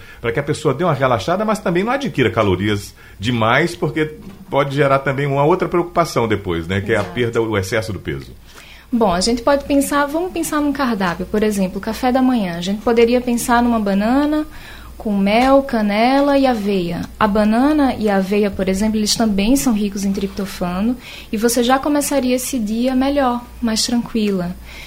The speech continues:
Speaker 2: Vamos pensar agora no período da tarde, no almoço.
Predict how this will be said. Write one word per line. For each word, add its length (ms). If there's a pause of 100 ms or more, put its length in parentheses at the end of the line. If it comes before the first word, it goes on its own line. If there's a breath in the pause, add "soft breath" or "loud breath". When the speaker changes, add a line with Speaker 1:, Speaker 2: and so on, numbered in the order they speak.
(300 loud breath)
Speaker 2:
Vamos 220
pensar 300
agora 240
no 100
período 320
da 140
tarde, 500
no 100
almoço. 680